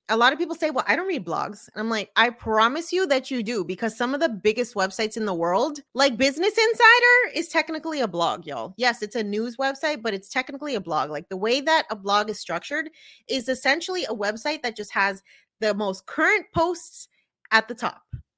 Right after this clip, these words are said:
And it goes down in chronological order from newest to oldest. That's what a blog is. When people say, you know, "Isn't blogging dead? Like, what's the point of this?" I always tell them,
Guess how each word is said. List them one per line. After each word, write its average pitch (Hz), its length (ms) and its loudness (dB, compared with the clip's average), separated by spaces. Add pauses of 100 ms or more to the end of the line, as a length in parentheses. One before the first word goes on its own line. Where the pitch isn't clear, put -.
(200)
And 220 120 -2
it 214 80 -6
goes 226 260 0
down 226 320 4
in 202 140 -8
chronological 190 720 -2
order 185 320 -2
from 180 460 -2 (260)
newest 247 340 -2
to - 60 -6
oldest. - 540 -8 (100)
That's 269 240 0
what 440 100 4
a 302 60 0
blog 202 280 2
is. - 280 -16 (560)
When 254 240 2
people 349 300 0
say, 277 380 2
you 240 200 -6
know, 214 320 -2
"Isn't 320 320 -2
blogging 247 380 2
dead? 185 240 -2
Like, 175 140 -4
what's 175 160 -6
the 208 100 -8
point 160 260 -10
of 175 80 -10
this?" 247 420 -4 (460)
I 247 220 6
always 311 220 -2
tell 208 200 2
them, 175 340 -2